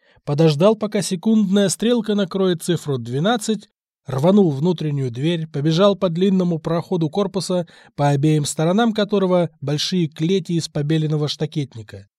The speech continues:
В ноздри ударяет тяжёлый влажный запах, телята, свернувшись на подстилке, ещё спят в клетках, некоторые лениво жуют сено у кормушек.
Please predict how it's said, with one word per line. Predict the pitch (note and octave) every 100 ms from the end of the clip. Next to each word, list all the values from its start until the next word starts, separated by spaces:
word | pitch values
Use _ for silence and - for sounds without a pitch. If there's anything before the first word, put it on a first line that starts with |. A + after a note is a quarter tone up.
| _ _ -
В | B2+ D3
ноздри | G3+ G#3+ E3+ F#3+
ударяет | F#3+ E3+ F3 F#3+ E3
тяжёлый | D3+ C3 E3 E3+
влажный | D3+ D#3+ D3 D3 C#3
запах, | A#2+ D3+ D#3+ - - _ _ _ _
телята, | E3 F3 F3+ E3+
свернувшись | - D3+ D#3+ E3+ F3+ - D3+
на | D#3+
подстилке, | D#3 D#3 - - G#3 G#3 C3
ещё | B2+ - D3+
спят | - G3 G3
в | -
клетках, | F3+ F3+ - D#3 - _ _ _ -
некоторые | D#3+ G#3+ A3+ G#3+ A3 G#3
лениво | F#3+ F3 F#3+ G3+ G3+
жуют | F3 D#3+ E3+ F#3
сено | - F3 E3+ F3
у | F3+
кормушек. | G#3 D#3+ A#2+ A2+ A2+ -